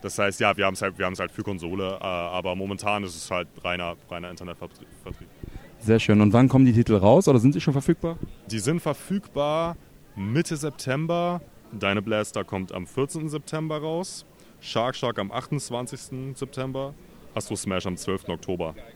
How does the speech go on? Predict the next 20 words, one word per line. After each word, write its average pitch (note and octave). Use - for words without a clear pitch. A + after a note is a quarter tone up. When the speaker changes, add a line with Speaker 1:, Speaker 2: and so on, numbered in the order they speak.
Speaker 1:
Shark B2+
Shark C3
fünfzehn D3+
Euro, B2
Astro A#2+
Smash A#2
fünfzehn -
Euro, G#2
Dyna G2
Blaster F#2
zwanzig. G#2+
Dyna C#3
Blaster A#2+
könnte A#2+
sich G#2+
noch F#2+
ein F2+
paar F#2
Tage F#2
verschieben, G2